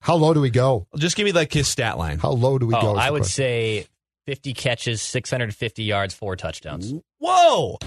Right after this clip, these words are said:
Speaker 1: That's a nice
Speaker 2: Fifty-six catches, six hundred eighty-three yards, and four touchdowns.
Speaker 1: Fifty catches, right?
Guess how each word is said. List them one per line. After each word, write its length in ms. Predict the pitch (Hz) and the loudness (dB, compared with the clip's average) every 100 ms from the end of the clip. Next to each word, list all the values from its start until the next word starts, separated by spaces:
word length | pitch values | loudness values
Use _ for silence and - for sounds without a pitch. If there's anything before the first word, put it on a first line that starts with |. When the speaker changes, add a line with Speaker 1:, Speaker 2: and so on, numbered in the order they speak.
| - _ _ _ _ _ | -16 _ _ _ _ _
Speaker 1:
That's 100 | 131 | -6
a 20 | 92 | -2
nice 160 | 110 | 0
Speaker 2:
Fifty-six 720 | 196 233 247 240 - 214 208 - | 2 0 -2 -2 0 0 0 0
catches, 560 | 175 165 123 113 113 | 0 0 0 -2 -2
six 320 | - - 180 - | -4 -4 -4 -2
hundred 260 | 185 180 | 0 0
eighty-three 420 | 151 156 170 156 151 | 0 0 0 0 2
yards, 300 | 139 139 117 | 2 2 0
and 100 | 107 | -2
four 200 | 123 120 | -2 -2
touchdowns. 340 | 110 - 90 | -4 -4 0
Speaker 1:
Fifty 220 | 190 - | 2 2
catches, 360 | 127 104 80 82 | 0 0 -4 -4
right? 240 | 101 143 | -2 -2